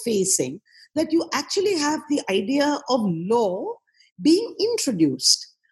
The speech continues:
For the most part, the, my protagonists at the top might have occasional reference to, uh,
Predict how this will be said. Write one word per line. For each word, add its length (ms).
For 140
the 120
most 600
part, 400
the, 400
my 280
protagonists 1200
at 200
the 80
top 680
might 520
have 400
occasional 800
reference 720
to, 420
uh, 320